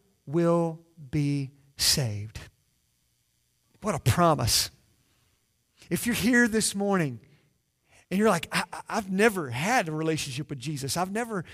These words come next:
had a walk with him. I, I haven't done this. This is all new." Here on April first, two thousand eighteen, you could begin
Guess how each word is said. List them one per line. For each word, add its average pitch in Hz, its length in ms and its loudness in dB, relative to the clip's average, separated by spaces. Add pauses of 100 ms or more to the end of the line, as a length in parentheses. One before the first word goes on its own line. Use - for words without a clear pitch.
(120)
had 226 200 2
a 196 60 2
walk 180 360 0
with 175 120 -2
him. 170 140 -4
I, 156 120 -2 (960)
I 175 100 -4
haven't 233 280 -2
done 254 240 4
this. 220 220 2
This 226 160 2
is 226 120 -2
all 240 200 0
new." 233 400 0 (920)
Here 254 180 4
on 247 240 2
April 254 320 2
first, 233 380 2
two 233 100 -2
thousand 208 360 0
eighteen, 185 580 -4 (340)
you 202 140 -2
could 160 180 -6
begin 151 640 0